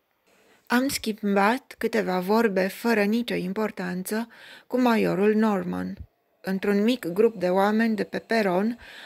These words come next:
am recunoscut pe un tip cu mutră de șobolan care vorbea cu un bărbat blond înalt.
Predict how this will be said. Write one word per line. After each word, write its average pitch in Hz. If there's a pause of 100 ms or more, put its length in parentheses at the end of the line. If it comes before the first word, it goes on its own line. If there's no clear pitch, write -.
(140)
am 254
recunoscut 254
pe 285
un 220
tip 240
cu -
mutră 208
de 180
șobolan 196 (380)
care 262
vorbea 226
cu 254
un 208
bărbat 190
blond 185
înalt. 190